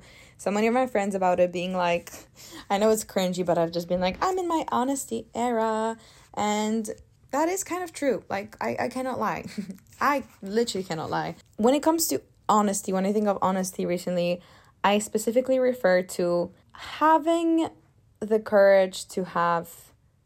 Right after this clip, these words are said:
a difficult conversation, or simply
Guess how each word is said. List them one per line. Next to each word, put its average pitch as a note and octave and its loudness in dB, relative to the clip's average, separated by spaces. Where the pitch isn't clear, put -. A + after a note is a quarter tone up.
a F#3+ -4
difficult F3 -6
conversation, F#3 -6
or A3 6
simply C4 0